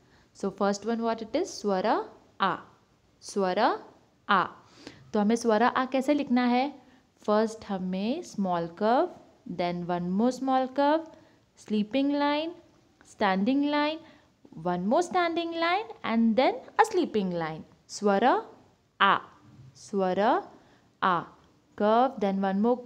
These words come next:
curve, sleeping line, standing line, standing line and then again sleeping line। So this is swara A। Curve, then one more curve,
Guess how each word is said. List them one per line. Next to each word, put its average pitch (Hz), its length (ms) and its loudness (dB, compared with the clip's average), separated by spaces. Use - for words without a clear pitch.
curve, 269 400 2
sleeping 254 560 0
line, 269 380 0
standing 226 680 2
line, 277 400 2
standing 226 600 2
line 277 400 2
and 214 340 2
then 339 160 2
again 294 480 0
sleeping 190 520 -2
line। 165 260 -6
So 202 200 0
this 180 240 0
is 196 200 2
swara 190 340 2
A। 180 140 6
Curve, 214 560 4
then 190 300 -2
one 180 220 0
more 254 200 4
curve, 302 400 4